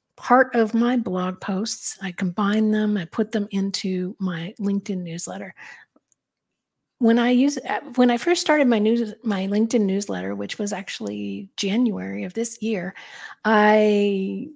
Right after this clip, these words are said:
spent quite a bit of time thinking and processing and writing and what should I put in there. And then I was like, "You know, I've got some pretty good blog posts." So I have a blog post for this show now, and I have a blog post for messages and methods.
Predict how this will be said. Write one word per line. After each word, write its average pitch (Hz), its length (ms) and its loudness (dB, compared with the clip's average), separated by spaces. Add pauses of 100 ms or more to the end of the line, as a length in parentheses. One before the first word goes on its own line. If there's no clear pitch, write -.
(160)
spent - 340 -2
quite 233 180 2
a 214 60 2
bit 202 120 -2
of 202 120 -10
time 180 420 -10
thinking 202 680 -2
and 202 100 -4
processing 190 880 -4
and 190 160 -4
writing 190 640 -4
and 196 140 -4 (400)
what 214 120 -2
should 233 200 0
I 240 40 2
put 233 220 0
in 190 220 0
there. 202 320 0
And 196 200 -4
then 202 120 -2
I 202 80 -2
was 196 160 -6
like, 185 260 -8
"You 233 60 0
know, 320 240 -2 (380)
I've 254 120 2
got 214 180 -2
some 196 120 -4
pretty 226 180 -2
good 233 240 0
blog 285 320 0
posts." 226 460 2
So 185 200 0
I 190 40 -2
have 196 160 -2
a - 20 -6
blog 190 300 -6
post 226 240 -2
for 285 160 -2
this 214 180 -2
show 196 380 -6 (840)
now, 202 440 -2 (120)
and 208 140 2
I 190 60 0
have 196 160 2
a 202 60 0
blog 185 300 -4
post - 320 -6
for 208 140 -6
messages 185 460 -4
and 254 120 0
methods. 202 520 -6